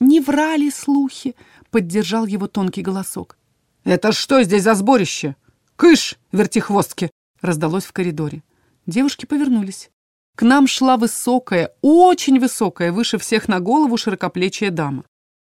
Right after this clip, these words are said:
В сдержанном тёмно-синем платье с высоким воротником,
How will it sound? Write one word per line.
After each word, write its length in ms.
В 120
сдержанном 640
тёмно-синем 640
платье 400
с 80
высоким 380
воротником, 560